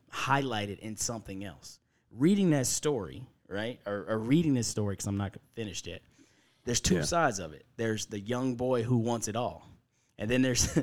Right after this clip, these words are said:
Speaker 1: <laughs> there's the guy who is basically living the life and still has a dream that he can reach, but he's afraid of going to get it because now what other dream does he have after it? And, like, that's, like, this constant battle between the two.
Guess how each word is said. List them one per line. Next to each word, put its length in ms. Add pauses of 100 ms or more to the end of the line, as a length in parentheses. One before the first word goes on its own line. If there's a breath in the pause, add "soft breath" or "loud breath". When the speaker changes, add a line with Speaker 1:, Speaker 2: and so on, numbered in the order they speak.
(100)
Speaker 1:
<laughs> 140
there's 240
the 100
guy 380
who 260
is 300 (260)
basically 680 (260)
living 380
the 80
life 500 (220 soft breath)
and 100
still 280
has 260
a 60
dream 300
that 80
he 160
can 240
reach, 460 (440 loud breath)
but 120
he's 220
afraid 500
of 140
going 240
to 60
get 220
it 120
because 280
now 260
what 200
other 200
dream 420
does 140
he 100
have 340
after 320
it? 100 (920)
And, 120
like, 240
that's, 240
like, 180
this 160
constant 520
battle 400
between 360
the 80
two. 240